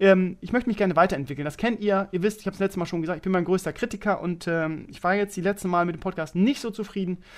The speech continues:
Und, ähm, ich will ihn einfach ein bisschen weiterentwickeln. Wir schauen mal, liebe Leute, wie's ankommt. Ich weiß, ihr werdet mir treu bleiben, einfach weil ihr eine geile Community seid. Und, äh, ja, liebe Leute, Freitag, nicht vergessen, ganz große Sendung, BlizzCon Spezial-W-O-W-Nacht.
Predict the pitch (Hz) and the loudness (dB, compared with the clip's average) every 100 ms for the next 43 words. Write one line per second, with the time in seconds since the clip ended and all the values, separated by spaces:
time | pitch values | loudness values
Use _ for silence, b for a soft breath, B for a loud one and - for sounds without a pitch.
0 | B B B 160 156 151 143 147 139 139 | B B B -6 -6 -6 -8 -8 -8 -10
1 | - - 330 330 233 214 196 185 156 160 | -14 -6 0 2 2 2 2 4 2 2
2 | 120 113 113 120 208 202 170 131 131 135 | -4 -8 -10 -2 0 2 0 -2 -4 -6
3 | 139 165 139 139 123 - 202 247 196 196 | -6 -8 -6 -6 -8 0 6 6 6 2
4 | 180 170 - 233 226 202 208 180 175 180 | 2 -2 4 4 6 6 6 0 0 2
5 | 165 156 185 196 170 208 190 165 160 165 | 2 6 6 6 2 0 0 2 2 0
6 | B B B B - 175 160 156 - 160 | B B B B -2 0 0 -4 -2 -2
7 | 151 226 - - 262 269 165 139 - - | 4 4 4 -2 0 4 2 0 0 4
8 | 311 208 214 - 254 - 254 226 233 147 | 4 6 2 2 -2 0 -2 -2 -2 2
9 | 196 262 - 240 254 247 233 B B - | 6 4 2 -4 0 2 0 B B 2
10 | 208 247 165 139 156 269 - 254 233 - | 4 6 2 0 0 0 0 0 0 -2
11 | 208 - 220 240 202 147 135 107 95 | -4 2 4 6 4 2 -2 -4 -8